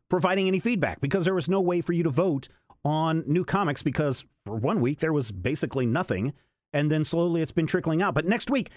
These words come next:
next week, ladies and gentlemen, comics return.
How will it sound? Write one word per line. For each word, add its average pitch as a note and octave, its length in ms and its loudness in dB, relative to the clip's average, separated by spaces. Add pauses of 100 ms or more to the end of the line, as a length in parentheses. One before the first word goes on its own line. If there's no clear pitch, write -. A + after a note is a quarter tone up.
(100)
next C#4+ 640 0
week, B3+ 520 0
ladies C4 480 0
and B3 160 -2
gentlemen, G#3+ 640 2 (580)
comics G#3+ 680 0 (140)
return. F#3 540 0